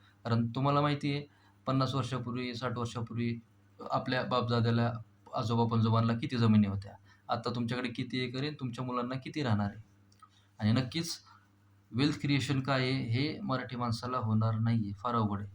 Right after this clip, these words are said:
मुंबईमध्ये तुम्ही पाहताय की मराठी माणसाला काय किंमत आहे, इकडे तेच व्हायला लागलं आहे. महाराष्ट्रात मराठी माणसाला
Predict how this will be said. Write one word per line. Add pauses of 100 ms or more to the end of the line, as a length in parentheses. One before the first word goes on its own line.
(180)
मुंबईमध्ये
तुम्ही
पाहताय (600)
की
मराठी
माणसाला
काय
किंमत (100)
आहे, (680)
इकडे
तेच
व्हायला
लागलं
आहे. (580)
महाराष्ट्रात
मराठी
माणसाला